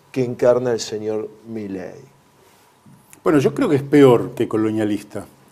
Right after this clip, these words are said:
Speaker 2: porque en general el, el colonialismo se expresa, eh, con una metrópoli y una periferia, eh, que sería la colonia,
Speaker 1: Sí.
Speaker 2: pero siempre hay, por parte del colonizador,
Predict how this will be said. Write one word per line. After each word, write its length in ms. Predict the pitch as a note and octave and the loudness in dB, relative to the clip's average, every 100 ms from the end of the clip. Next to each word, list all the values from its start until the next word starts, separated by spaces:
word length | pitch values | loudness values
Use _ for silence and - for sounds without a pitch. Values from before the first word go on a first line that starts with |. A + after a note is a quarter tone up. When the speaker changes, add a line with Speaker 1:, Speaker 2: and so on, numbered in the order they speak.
| _ | _
Speaker 2:
porque 300 | C#3+ C#3+ D3+ | -2 0 0
en 100 | D3+ | 0
general 600 | D3 F#3+ G3 D3 B2+ B2+ | -2 -2 2 2 2 -2
el, 240 | D3 B2 B2 | -4 -2 -2
el 380 | B2+ A#2+ A2+ - | -2 -2 -4 -2
colonialismo 760 | D3+ D3+ D3 D3 D3+ B2+ A#2+ A#2+ | 2 4 4 2 0 0 -2 -4
se 140 | B2 | -4
expresa, 760 | A#2+ - D#3 C#3+ C3+ B2 A#2+ - - - _ _ _ _ - | -8 -8 -2 0 0 -2 -2 -4 -20 -20 _ _ _ _ -6
eh, 320 | B2 A2+ A2+ | -2 -2 0
con 160 | B2 B2 | 0 2
una 160 | D#3 | 4
metrópoli 600 | C#3 C3+ D#3+ D#3 D#3 D3 | 4 4 4 2 2 2
y 80 | C#3 | 2
una 240 | B2+ B2 B2+ | 2 0 -2
periferia, 720 | A#2 A2+ D3+ C3 A#2 B2+ D3+ - - - - | -4 0 4 4 4 0 -2 -12 -20 -20 -8
eh, 640 | B2+ A#2 A2 G#2+ G#2+ G#2+ A2 | -2 0 0 0 -2 -2 -2
que 120 | A#2+ | -4
sería 280 | G#2 G#2 A#2+ | -2 2 4
la 80 | A2+ | 4
colonia, 540 | C3+ D3 A#2 A#2+ C3 - | 6 6 4 0 -4 -8
Speaker 1:
Sí. 120 | F#2+ - - _ _ | -16 -18 -20 _ _
Speaker 2:
pero 160 | C#3 C#3 | -2 -2
siempre 400 | A3 G#3 E3+ D3+ | -2 2 4 6
hay, 240 | C3 C3 | 4 2
por 320 | - C3+ B2 | -4 -2 -2
parte 400 | C3+ E3+ - C#3+ | 0 -2 0 -2
del 320 | A2+ A#2+ A2 G#2 - _ | 0 -2 -4 -8 -20 _
colonizador, 920 | - D3 C#3 C#3 C3+ D3 C#3+ A#2 A2+ | 4 6 6 2 0 2 4 4 0